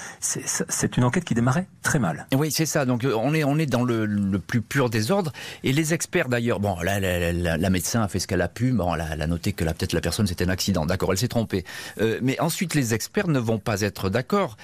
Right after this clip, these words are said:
Speaker 2: euh, parce que tout de suite dans la soirée, l'enquête, elle va très vite. Euh, ils vont même parler de suicide.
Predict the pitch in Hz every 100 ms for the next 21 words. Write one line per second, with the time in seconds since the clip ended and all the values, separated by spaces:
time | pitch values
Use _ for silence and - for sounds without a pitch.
0 | - - 107 120 135 110 214 196 196 151
1 | 123 110 - 143 185 170 110 113 104 95
2 | 92 - 104 143 208 - - - - 110
3 | 113 110 98 139 139 170 190 170 151 190
4 | 143 120 175 - 220 170 98